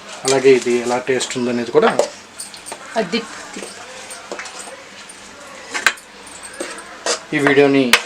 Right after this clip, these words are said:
Speaker 1: మీ ఫ్రెండ్స్, ఫ్యామిలీకి కూడా షేర్ చేయండి. And don't forget to subscribe.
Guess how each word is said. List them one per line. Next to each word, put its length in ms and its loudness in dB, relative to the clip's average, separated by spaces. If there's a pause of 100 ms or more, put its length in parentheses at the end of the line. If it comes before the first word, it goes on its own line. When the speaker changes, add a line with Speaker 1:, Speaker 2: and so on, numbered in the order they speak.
(180)
Speaker 1:
మీ 80 8 (100)
ఫ్రెండ్స్, 360 -2
ఫ్యామిలీకి 400 0
కూడా 200 0
షేర్ 240 -2
చేయండి. 280 -8 (1800)
And 180 -2
don't 240 2
forget 280 4
to 140 8
subscribe. 440 0